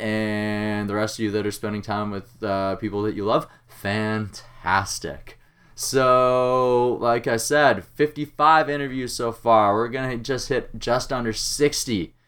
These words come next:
by the end of the year. So that goal, crushed it out of the park.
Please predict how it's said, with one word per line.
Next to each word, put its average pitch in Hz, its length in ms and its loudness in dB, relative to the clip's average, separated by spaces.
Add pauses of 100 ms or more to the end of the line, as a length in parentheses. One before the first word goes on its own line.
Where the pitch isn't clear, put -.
(300)
by 113 260 4
the 123 280 -2
end 123 380 -4 (140)
of 113 400 0
the 101 180 0
year. 127 680 2 (180)
So - 160 -8
that 143 260 4
goal, 95 380 -2 (200)
crushed - 920 -2
it 98 300 -6
out 127 440 2
of 110 460 0
the 110 280 0 (100)
park. - 680 -2